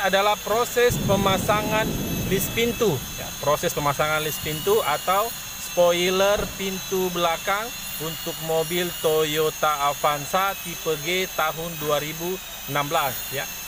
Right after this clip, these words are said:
Di mana sebelumnya spoiler tersebut, ya, sudah kita, eh, pasangkan solasi timbal balik, ya. Solasi timbal balik itu, eh, kita pasang di belakang daripada spoiler, eh, pintu belakang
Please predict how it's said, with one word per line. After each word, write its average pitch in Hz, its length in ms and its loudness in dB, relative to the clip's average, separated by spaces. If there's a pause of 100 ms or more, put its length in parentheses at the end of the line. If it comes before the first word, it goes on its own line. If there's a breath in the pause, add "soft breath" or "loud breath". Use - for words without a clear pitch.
Di 151 160 -4
mana 190 480 2
sebelumnya 180 720 0
spoiler 165 560 4
tersebut, 175 560 2
ya, 170 240 2
sudah 170 480 0
kita, 175 400 -2 (400)
eh, 156 160 6
pasangkan 160 560 0 (160)
solasi 165 800 2
timbal 160 240 2
balik, 185 320 0 (160)
ya. 156 80 -2 (320)
Solasi 156 320 2
timbal 165 240 2
balik 160 320 0
itu, 196 240 -2 (480)
eh, 151 240 2
kita 170 240 0
pasang 185 400 0
di 170 80 -6
belakang 156 480 -2
daripada 147 480 0
spoiler, 160 640 2 (400)
eh, 143 280 6 (120)
pintu 156 400 -4
belakang 156 400 0